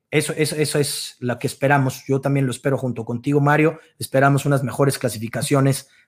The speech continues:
de, de por parte de Checo Pérez. Alex Nicolau, gracias, mi querido Alex. El mejor en gestionar llantas, sin duda, Checo Pérez.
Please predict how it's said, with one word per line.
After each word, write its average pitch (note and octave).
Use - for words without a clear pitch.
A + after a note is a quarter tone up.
de, A#2+
de B2
por B2
parte C#3
de C#3+
Checo C3
Pérez. C3+
Alex D#3+
Nicolau, D#3+
gracias, D#3
mi C#3
querido D#3
Alex. D3+
El C3+
mejor E3
en C#3
gestionar C#3
llantas, C#3+
sin B2+
duda, C3+
Checo -
Pérez. C3